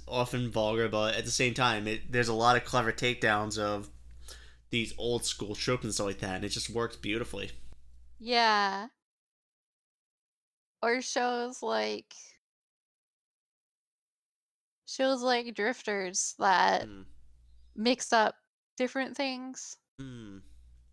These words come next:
Speaker 2: And I, I, I, I like it when, when this type of media, uh, allows you to view, uh, different things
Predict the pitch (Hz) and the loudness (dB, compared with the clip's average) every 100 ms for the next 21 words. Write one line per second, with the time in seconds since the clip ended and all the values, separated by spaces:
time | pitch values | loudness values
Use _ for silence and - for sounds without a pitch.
0 | - - - _ _ _ _ _ _ 226 | -20 -20 -20 _ _ _ _ _ _ 2
1 | 226 220 214 208 208 208 254 - _ _ | 4 4 4 0 -4 -8 -10 -10 _ _
2 | _ _ _ _ _ _ _ _ _ _ | _ _ _ _ _ _ _ _ _ _
3 | - 302 - 311 330 - 277 277 226 269 | 2 4 6 4 4 2 0 2 2 4
4 | 269 302 403 392 277 254 269 254 240 233 | 4 2 0 0 0 0 0 0 -2 -6
5 | 233 240 _ _ _ _ _ _ _ _ | -10 -12 _ _ _ _ _ _ _ _
6 | _ 233 262 247 240 226 - 202 233 254 | _ 0 4 4 2 -8 -10 -2 -2 -2
7 | - 269 277 277 247 220 208 208 233 254 | 2 2 2 0 -2 -2 -4 0 2 4
8 | 285 285 _ _ _ _ _ _ _ _ | 4 2 _ _ _ _ _ _ _ _
9 | _ _ _ _ _ - _ - 214 202 | _ _ _ _ _ -18 _ 4 6 8
10 | 196 214 - _ _ _ - 240 233 269 | 6 2 -4 _ _ _ 4 6 8 8
11 | 269 285 285 - 254 202 214 226 226 226 | 4 0 0 -2 -8 -8 -4 0 2 2
12 | 226 - - - 208 202 233 226 233 208 | 0 -4 -6 -4 -4 -4 -2 -4 -2 -2
13 | 202 208 208 - - | -2 -4 -4 -4 -4